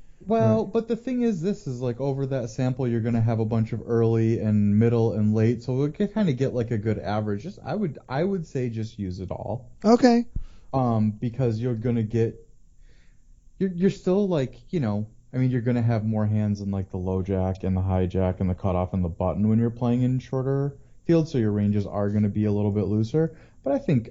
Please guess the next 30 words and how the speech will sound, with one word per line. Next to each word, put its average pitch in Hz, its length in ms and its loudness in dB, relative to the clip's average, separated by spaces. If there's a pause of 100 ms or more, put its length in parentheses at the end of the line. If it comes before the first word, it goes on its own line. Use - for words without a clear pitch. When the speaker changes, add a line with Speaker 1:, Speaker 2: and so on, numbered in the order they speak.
(120)
Speaker 1:
I 208 120 -2
think 220 240 0
looking 113 340 2
at 101 100 2
'em 98 140 -2
all 92 120 -4
together 92 440 -4
is 95 100 -4
probably 95 460 -4
fine, - 380 -4 (320)
Speaker 2:
Okay. 180 80 8
Speaker 1:
especially 127 380 6
with, 113 260 -2
with 123 200 -6
just 123 200 -6
a 113 40 -8
twenty 110 260 0
thousand 107 300 0
hand, 107 200 0 (520)
hand 135 220 2
sample. 156 320 0
We 131 100 0
don't 131 140 0
really 110 160 -2
wanna 104 200 -4
cut - 240 -12
too 113 100 -4
many 101 220 0
hands 98 280 -2
out. 98 380 -4